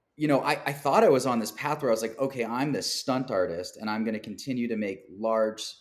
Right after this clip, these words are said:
selfie-friendly installations because people are just gonna keep taking selfies of themselves and telling the story of how great their lives are on social media. I'm gonna continue to make headline-worthy projects because that's providing me distribution through mainstream media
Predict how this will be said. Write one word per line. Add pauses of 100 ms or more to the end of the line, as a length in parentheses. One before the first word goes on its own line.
(180)
selfie-friendly
installations
because
people
are
just
gonna
keep
taking
selfies
of
themselves (280)
and
telling
the
story
of
how
great
their
lives
are
on
social
media. (500)
I'm
gonna
continue
to
make
headline-worthy
projects
because
that's
providing
me
distribution
through
mainstream
media